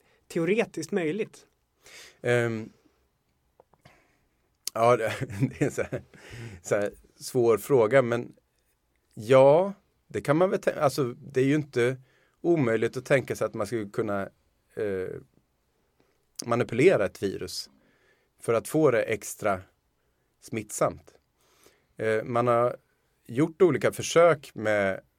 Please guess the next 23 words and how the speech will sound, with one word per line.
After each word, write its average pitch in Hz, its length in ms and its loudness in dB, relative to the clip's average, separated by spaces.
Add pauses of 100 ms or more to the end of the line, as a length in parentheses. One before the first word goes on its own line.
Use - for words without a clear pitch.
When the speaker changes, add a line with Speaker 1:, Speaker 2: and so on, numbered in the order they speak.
(160)
Speaker 2:
med 107 360 -2
olika 107 340 -4
influenser. 104 760 -2
Man 110 180 -6
har 110 60 -2
till 113 120 -8
exempel 104 440 -4
väckt 139 300 -2
spanska 104 560 0
sjukan 98 560 -6 (180)
till 104 140 -6
liv, 85 200 -4
det 92 100 -4
viruset, 90 540 -10 (460)
under 98 160 -10
kontrollerade 98 560 -4
former. 87 480 -6 (1120)
Eh, 104 280 2
man 107 220 0
har 110 340 4
sett - 600 0
hur 107 280 0
virus 101 720 -2